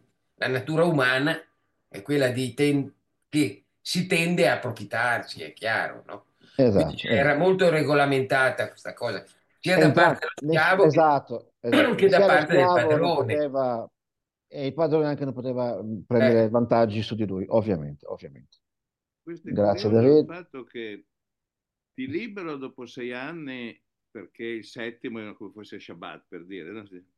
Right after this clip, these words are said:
Speaker 3: Però se tu non vuoi andar via, come diceva giustamente David,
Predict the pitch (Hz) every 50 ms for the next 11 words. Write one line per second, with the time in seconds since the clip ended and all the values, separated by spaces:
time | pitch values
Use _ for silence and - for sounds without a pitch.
0 | _ _ _ _ _ _ _ _ _ _ _ _ _ - 208 220 226 240 208 -
1 | - 175 170 _ - 247 240 214 185 165 160 156 151 170 180 175 175 175 156 147
2 | 139 139 131 135 135 127 117 113 104 95 - 117 120 120 123 120 - 151 135 127
3 | 113 113 110 _ - 120 123 135 135 135 127 117 110 120 123 113 117 113 104